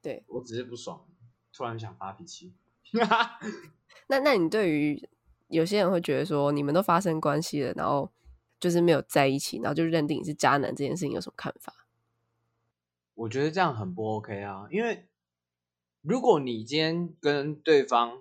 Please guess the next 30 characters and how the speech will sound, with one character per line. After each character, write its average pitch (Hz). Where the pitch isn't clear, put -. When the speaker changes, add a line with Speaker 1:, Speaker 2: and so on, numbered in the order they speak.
Speaker 2:
还 113
没 131
有 127
确 123
定 120
关 113
系 110
就 113
发 110
生 101
关-， 92
确-， 262
还 208
没 269
有 285
确 269
定 220
在 202
一 -
起 185
的 110
交 147
往 117
关 110
系 110
就 156
先 135
发 120
生 120
了 107